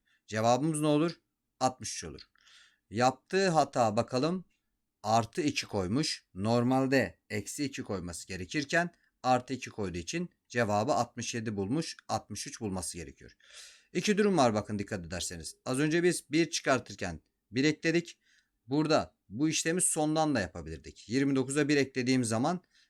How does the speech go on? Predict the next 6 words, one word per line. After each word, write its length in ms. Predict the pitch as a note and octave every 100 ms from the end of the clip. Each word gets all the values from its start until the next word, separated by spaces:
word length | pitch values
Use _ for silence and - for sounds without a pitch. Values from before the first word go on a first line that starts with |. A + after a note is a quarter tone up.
| _ C3+
o 120 | D3+
eklediğimi 540 | C#3 - G#2 F2+ E2+
tekrar 380 | D#3 C#3+ A#2 G2+
en 140 | B2+ B2
sonunda 320 | - G#2+ D#3+
çıkartabilirim. 680 | - D3+ C#3 C#3 A#2+ E2+